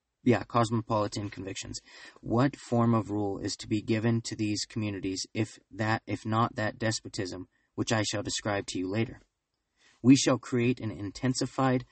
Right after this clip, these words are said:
centralism of government in order to grip in our hands all the forces of the community.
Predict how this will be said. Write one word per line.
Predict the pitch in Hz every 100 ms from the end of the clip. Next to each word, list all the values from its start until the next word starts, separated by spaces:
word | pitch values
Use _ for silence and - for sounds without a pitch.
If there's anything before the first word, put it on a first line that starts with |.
| _ -
centralism | - 127 120 107 98 95 92 95 -
of | 104
government | 110 113 110 92 - _ _ -
in | 117
order | 110 110 110
to | -
grip | 101 110 117 -
in | 110
our | 107 110
hands | 104 104 98 95
all | - 113
the | 123
forces | - 107 95 101
of | 101
the | 95
community. | - 101 92 87